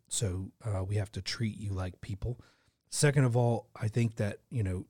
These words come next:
there's definitely, uh, a lack of transparency when it comes to businesses. You and I have talked about how I share our financials with our team, and we've even discussed it on a previous episode.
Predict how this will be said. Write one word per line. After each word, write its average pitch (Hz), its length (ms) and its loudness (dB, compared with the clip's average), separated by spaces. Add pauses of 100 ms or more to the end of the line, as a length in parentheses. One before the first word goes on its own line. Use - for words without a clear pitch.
(100)
there's 107 220 0
definitely, 127 760 2 (420)
uh, 92 380 -6 (100)
a 104 100 -4
lack 107 360 -2
of 104 140 -4
transparency 110 840 -2
when 104 140 -2
it 95 80 -10
comes 104 320 -4
to 101 100 -8
businesses. 107 560 -4 (480)
You 127 220 2
and 117 100 6
I 117 160 4
have 113 160 0
talked 104 380 -4
about 101 380 -2 (100)
how 101 560 -4 (140)
I 104 200 -2
share 107 380 -2
our 92 180 -4
financials 101 720 -4
with 101 320 -4
our 90 160 -6
team, 98 520 -2 (480)
and 98 100 -4
we've 107 180 0
even 104 220 -2
discussed 107 460 -4
it 98 60 -6
on 92 120 -4
a 90 40 -6
previous 101 460 -6
episode. 95 640 -6